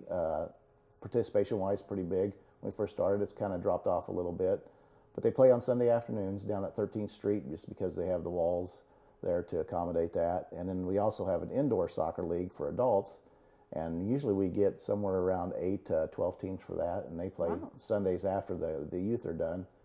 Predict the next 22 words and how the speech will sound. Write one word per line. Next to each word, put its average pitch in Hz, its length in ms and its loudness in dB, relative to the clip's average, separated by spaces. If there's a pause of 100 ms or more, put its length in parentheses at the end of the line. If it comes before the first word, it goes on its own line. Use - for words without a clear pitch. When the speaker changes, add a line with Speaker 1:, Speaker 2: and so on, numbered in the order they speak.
(320)
Speaker 1:
Usually, 98 320 -6
usually 90 400 -4
start 85 420 0
in 80 300 -2
January, 92 720 0
and, 80 360 -6
uh, 80 220 0
they 85 140 -4
usually 90 320 -2
in 85 80 -4
the 87 80 -4
afternoons, 87 580 -6
and - 80 -10
then 85 80 -6
adults 85 320 -4
follow 85 320 0
that 85 180 -2
up 80 140 -4
in 80 80 -6
the 73 60 -10
evenings. 98 440 -8
So, - 280 -8